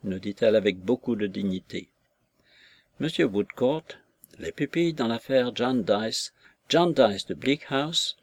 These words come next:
et Fitz John Dice. Miss Flite, répondit monsieur Woodcourt d'une voix grave, en mettant la main sur le bras de la pauvre folle,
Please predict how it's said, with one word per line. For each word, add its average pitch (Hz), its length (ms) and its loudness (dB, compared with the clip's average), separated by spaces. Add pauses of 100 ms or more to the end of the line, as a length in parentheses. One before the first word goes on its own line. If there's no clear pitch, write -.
(340)
et 160 300 2
Fitz - 420 0
John 101 300 6
Dice. - 520 -8 (1400)
Miss 117 200 0
Flite, - 520 2
répondit 104 380 -2
monsieur 101 220 -2
Woodcourt 113 600 0
d'une 98 240 -4
voix 87 200 -8
grave, 135 560 -8 (640)
en 95 80 -6
mettant 151 300 -2
la 139 120 2
main 156 260 2
sur - 220 -6
le 95 80 4
bras 110 300 4
de 98 80 2
la 90 120 -4
pauvre 107 400 2
folle, 139 460 6